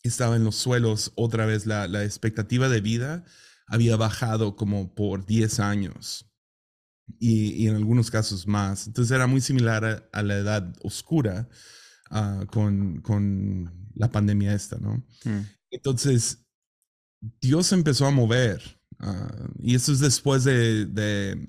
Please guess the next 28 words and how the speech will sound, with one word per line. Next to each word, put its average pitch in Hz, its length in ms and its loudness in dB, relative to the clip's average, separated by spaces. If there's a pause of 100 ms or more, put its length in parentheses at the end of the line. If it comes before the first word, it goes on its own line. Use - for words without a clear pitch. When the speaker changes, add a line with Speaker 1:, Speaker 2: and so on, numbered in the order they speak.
Speaker 1:
ah, 101 380 -4
Jonathan 117 420 2
Edwards 110 480 0
y 104 40 -6
todo 107 220 0
ahí, 107 180 0
como 117 240 2
que 110 200 0
otro 123 420 2
despertar 104 840 -4 (160)
Speaker 2:
Mm. 113 360 -4 (220)
Speaker 1:
empieza 120 280 -2
a 123 40 0
suceder 110 760 0
en 104 140 0
diferentes 104 840 -2 (180)
ciudades 110 1120 2
indus-, 101 540 -4
industrializados. 98 1500 -4 (720)
Y 123 60 6
el 131 100 6
mover 131 540 4
fue 113 640 0 (200)
una 120 280 4
de 110 140 2
salud. 107 520 2 (800)
Speaker 2:
Hmm. 117 220 0
Speaker 1:
Entonces, - 340 -2